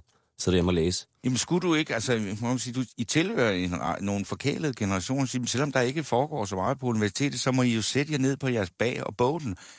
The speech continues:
Speaker 2: Altså, det ville I jo nok gøre, hvis I var på Harvard eller Stanford eller et eller andet sted, at det er så dansk, det der med, at, at, at hvis ikke nogen tager jer i hånden, så kan I ikke selv finde ud af det.
Speaker 1: Jo, men jeg tror, selvom du sætter dig ned og, og,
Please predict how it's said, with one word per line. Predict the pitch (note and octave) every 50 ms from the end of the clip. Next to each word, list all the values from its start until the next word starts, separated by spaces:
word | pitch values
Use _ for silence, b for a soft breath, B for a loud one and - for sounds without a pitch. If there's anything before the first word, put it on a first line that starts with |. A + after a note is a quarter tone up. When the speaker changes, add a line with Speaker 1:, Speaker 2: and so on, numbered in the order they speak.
| B B
Speaker 2:
Altså, | - F#2 - A2+
det | G2+ D#2+ A#2 A#2+
ville | C#3+ C#3 C3+
I |
jo | C3 B2+
nok | A#2 A#2 C3 C#3 -
gøre, | - B2 C3+ D#3 E3+
hvis | D3+ C3+ A2+
I | A#2 A#2+ A2+ A2 G#2+ G#2
var | G2+ G2+ G2
på | F#2+ - A2
Harvard | F#2 - G2 A#2 D3 D#3+ C3+ - A2+ -
eller | - F2 F2+ F2+
Stanford | E2 - G#2+ A#2 B2+ C#3 C#3 - - A2+ G2+ -
eller | B1 A#1 F2 F2
et | F2 - C#3+ -
eller | F#3+ E3+ -
andet | E2 E2 F2
sted, | - - G2+ G2 B B B B B B -
at | - G2 -
det | - G2 E2+
er | A2 D3
så | D#3 - - - G2 F2+ - _ -
dansk, | C#3 E3+ - - - - - -
det | - G2+ -
der | - G#2 - -
med, | F2+ F#2 F#2 F#2 F2+ F2+ D#2+ B B B B B B B -
at, | G#2 G2 - - - -
at, | G2+ F2+ -
at | F2 F2 F2
hvis | F2 F2+ -
ikke | A#2 C3 B2 C3
nogen | C3+ C3 C#3 C3
tager | - - F2+ E2
jer | D#2+ C#2
i | C#2 C2+
hånden, | C2+ - G2 B2 D3+ - G2
så | - - G#2+
kan | G#2+ A#2 G#2+
I | G#2
ikke | A2+ B2+ -
selv | - - - -
finde | - G2+ G2+ A2
ud | - -
af | -
det. | E2+
Speaker 1:
Jo, | F#2+ F2+
men | F2+ F#2+ F#2+
jeg | F#2+ F#2+
tror, | - - A#2+
selvom | A#2+ - C#3 C3
du | B2 G#2+
sætter | - - B2 C3
dig | A#2+ A2+
ned | A#2
og, | B2 A#2 A2 G#2 - G#2+ - -
og, | G2+